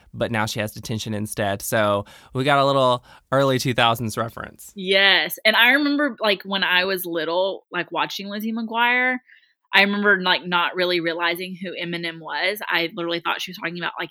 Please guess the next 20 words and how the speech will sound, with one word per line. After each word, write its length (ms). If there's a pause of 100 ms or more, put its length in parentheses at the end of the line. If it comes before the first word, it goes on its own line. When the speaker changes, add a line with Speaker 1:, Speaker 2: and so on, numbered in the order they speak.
Speaker 2:
M 260 (100)
and 280 (200)
M, 280
like, 220
the 80
letter 320
M. 220
Speaker 1:
No. 540
Speaker 2:
Of 80 (120)
course, 260
now 200
I 100
know 300
that 240
the 280
Eminem, 480
like, 320
the 140
ar-, 140 (180)
like, 140